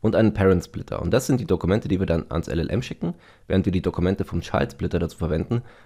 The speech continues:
um eben die Dokumente überhaupt aus dem Vector Store rauszukriegen, weil wir hier eben die höhere Trennschärfe haben, aber bei dem Parent Dokument dann eben mehr Kontext, das wir dann ans L L M schicken können. Dafür brauchen wir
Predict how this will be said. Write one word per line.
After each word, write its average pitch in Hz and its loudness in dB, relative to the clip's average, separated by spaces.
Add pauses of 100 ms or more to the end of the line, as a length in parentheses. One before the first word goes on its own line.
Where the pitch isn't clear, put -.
(160)
um 104 6
eben 90 2
die 90 0
Dokumente 87 0
überhaupt 87 -4
aus - -6
dem - -2
Vector 80 -4
Store 85 -6
rauszukriegen, 82 -4
weil 80 -2
wir - -6
hier 85 0
eben 87 0
die 82 -4
höhere 82 0
Trennschärfe 87 -4
haben, 95 0 (400)
aber 107 4
bei 85 2
dem 85 0
Parent 113 0
Dokument 90 0 (320)
dann 85 0
eben 87 -2
mehr 82 2
Kontext, 90 -2
das - -12
wir 80 -4
dann 76 -2
ans 78 -4
L 85 -6
L 76 -6
M 87 -4
schicken - -10
können. - -12 (340)
Dafür - 0
brauchen 127 2
wir 156 0